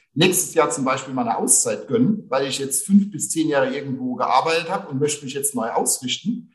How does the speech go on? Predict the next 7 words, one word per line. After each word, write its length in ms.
verhandle 460
jetzt 240
meinen 180
Abfindungs-, 720
äh, 160
meinen 160
Aufhebungsvertrag 1120